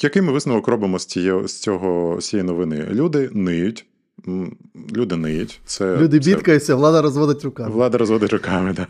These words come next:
Speaker 2: Е, да. Ні-ні-ні, я просто маю на увазі, що, ну, коротше, е, типа, я постійно читаю, е, от про ці проблеми, типа, тобто постійно є оця історія з тим, що,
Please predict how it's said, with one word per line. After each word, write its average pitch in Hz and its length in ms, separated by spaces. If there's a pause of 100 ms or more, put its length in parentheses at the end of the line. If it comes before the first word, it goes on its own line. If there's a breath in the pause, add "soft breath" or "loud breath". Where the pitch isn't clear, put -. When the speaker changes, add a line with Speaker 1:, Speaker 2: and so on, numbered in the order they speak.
Speaker 2:
Е, 131 760
да. 127 600 (160)
Ні-ні-ні, 208 260 (140)
я 180 120
просто 214 280
маю 185 160
на 180 80
увазі, 175 280
що, 143 500 (380 soft breath)
ну, 185 160
коротше, 127 500 (200)
е, 113 440
типа, 117 500
я 139 160
постійно 156 560
читаю, 117 760
е, - 40
от 110 280
про 110 120
ці - 120
проблеми, 120 500
типа, - 260 (140)
тобто - 200
постійно 131 420
є 104 180
оця 95 440
історія 123 500
з - 60
тим, 113 180
що, - 260